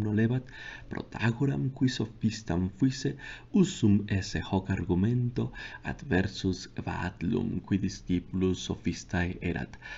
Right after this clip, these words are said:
accurati peravit. Lis namque inter eos et controversia super pacta Mercede hac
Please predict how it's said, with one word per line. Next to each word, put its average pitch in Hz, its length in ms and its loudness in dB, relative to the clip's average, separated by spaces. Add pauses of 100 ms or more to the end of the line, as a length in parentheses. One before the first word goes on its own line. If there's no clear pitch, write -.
(160)
accurati 95 960 2 (160)
peravit. - 720 0 (840)
Lis 131 420 6 (140)
namque 98 640 4
inter 87 460 0 (100)
eos 98 460 2
et 85 120 -2
controversia 90 920 0
super 80 380 -2 (100)
pacta 80 480 -4
Mercede 80 800 0 (140)
hac - 160 -6